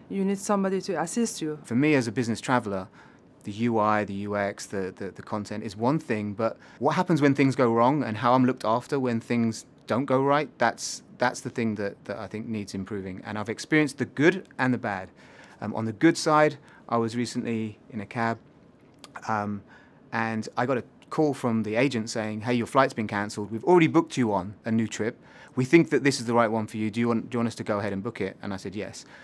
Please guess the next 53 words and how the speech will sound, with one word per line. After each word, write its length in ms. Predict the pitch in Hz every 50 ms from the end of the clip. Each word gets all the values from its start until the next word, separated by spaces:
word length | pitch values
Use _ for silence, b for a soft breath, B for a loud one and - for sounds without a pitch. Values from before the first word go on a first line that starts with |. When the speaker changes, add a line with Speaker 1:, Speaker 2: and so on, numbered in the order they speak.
| B B
Speaker 2:
So 120 | - 110
I 60 | 107
then 180 | 107 110 107 110
walked 200 | 117 123 127 -
past 420 | - 117 110 110 101 - - - B B B B B B B B B B B _
with 100 | - 107
Schadenfreude 600 | - - 123 120 117 117 110 - 117 110 107 104
at 140 | 110 110 107
the 80 | 110 104
queue 280 | - - - 127 123
of 120 | 117 110 -
people 300 | - 117 104 - 113 104
trying 240 | - - 117 113 110
to 140 | 110 104 - - - _ _
quickly 360 | - 143 131 131 - 117 107
change 340 | - - 123 113 110 104 101
their, 300 | 110 104 101 98 92 95 -
their 100 | - 107
tickets 400 | 98 - - 113 - 110 101 -
because 380 | - - 104 98 110 98 - -
the, 220 | - 107 98 - - -
the 60 | -
trip 200 | - - 107 -
had 80 | 104 98
been 100 | 104 98
cancelled. 360 | - 101 101 - - - - B B B -
The 80 | -
whole 120 | 139 175 170
point 260 | - - 196 190 139
of 100 | 127 107
going 320 | 139 139 151 151 131 120
on 100 | 117 113
that 160 | 113 107 -
trip 240 | - - 180 127 -
was 160 | 120 113 110
for 220 | - - 117 113 110
a, 200 | 107 107 110 - -
a 60 | 104
business 320 | 98 139 135 117 123 110 -
meeting 360 | 110 104 95 - 110 101 95
that 200 | 104 101 101 98 - - _ _
started 380 | - - - 123 120 113 117
at 80 | 107 101
a 40 | -
specific 420 | - - 120 - 120 - - -
time. 320 | - 120 101 95 92 85 -
So 120 | - 107
that 200 | 107 117 117 - B B B B -
quick 240 | - 180 165 - 160
interaction, 640 | 147 131 - 131 127 127 - - - 135 131 127 127 B B B B
that 140 | 113 - -
quick 200 | - 139 - -
intervention 800 | - 127 117 - 107 113 135 147 143 - - 110 101 101 101